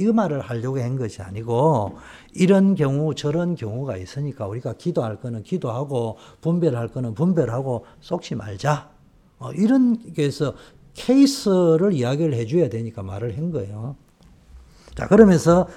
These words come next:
개인 간증을 합니다. 이런 이야기를 쭉 하면서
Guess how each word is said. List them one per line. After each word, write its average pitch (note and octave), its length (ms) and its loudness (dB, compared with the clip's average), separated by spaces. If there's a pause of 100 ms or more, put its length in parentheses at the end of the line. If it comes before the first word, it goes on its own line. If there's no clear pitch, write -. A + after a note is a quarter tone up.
(160)
개인 C#3+ 300 2
간증을 A2+ 480 -4
합니다. G2+ 380 -12 (800)
이런 G3+ 240 6
이야기를 D#3 320 4
쭉 D3 220 -4
하면서 E3+ 800 4